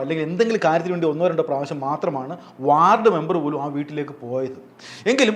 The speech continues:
ഒരു കാര്യം അറിയാം, ആ വീട്ടിൽ താമസിക്കുന്നത് ബാംഗ്ലൂരിൽ ജോലിയുള്ള ഒരു സാം, അയാളുടെ ഭാര്യ ജെസി, മൂന്ന് മക്കളാണ്. പക്ഷേ ഈ മൂന്ന് മക്കൾ ഇപ്പോൾ ഈ വീട്ടിലില്ല, അവർ വിദേശത്താണ്. അതുകൊണ്ട് തന്നെ ഈ വീട്ടിലുള്ളത് ജെസിയും ഭർത്താവുമായിട്ടുള്ള സാമും മാത്രമാണ്. ഇപ്പോൾ സാമു സ്ഥലത്തില്ല,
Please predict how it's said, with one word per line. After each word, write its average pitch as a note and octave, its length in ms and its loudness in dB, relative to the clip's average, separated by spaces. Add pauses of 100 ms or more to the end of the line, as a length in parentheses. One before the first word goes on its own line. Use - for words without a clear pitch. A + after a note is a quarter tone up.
(140)
ഒരു C4+ 140 6
കാര്യം G3 220 8
അറിയാം, A#2 200 -6
ആ - 100 2
വീട്ടിൽ G#3 240 -6
താമസിക്കുന്നത് E3+ 720 0 (380)
ബാംഗ്ലൂരിൽ A3 580 4
ജോലിയുള്ള D#3 500 2
ഒരു B2+ 140 -6
സാം, C#3 300 0 (320)
അയാളുടെ F#3 340 4
ഭാര്യ D3 380 0 (140)
ജെസി, C3+ 300 -4 (340)
മൂന്ന് E3 260 -2
മക്കളാണ്. B2 440 -6 (140)
പക്ഷേ F3 240 -4 (160)
ഈ F3+ 140 -4
മൂന്ന് F#3 260 -2
മക്കൾ D#3+ 160 -4 (160)
ഇപ്പോൾ E3+ 120 -4 (100)
ഈ - 100 -4
വീട്ടിലില്ല, F3+ 340 0 (300)
അവർ G3+ 100 2 (120)
വിദേശത്താണ്. F3 520 4 (140)
അതുകൊണ്ട് A3 260 2
തന്നെ F#3+ 180 0
ഈ D3+ 120 -4
വീട്ടിലുള്ളത് D#3 560 0
ജെസിയും E3 400 -4
ഭർത്താവുമായിട്ടുള്ള C#3+ 880 0 (220)
സാമും D3+ 300 0 (100)
മാത്രമാണ്. C3+ 440 -6 (140)
ഇപ്പോൾ F3 220 0 (240)
സാമു D#3+ 280 -2
സ്ഥലത്തില്ല, C3+ 360 -4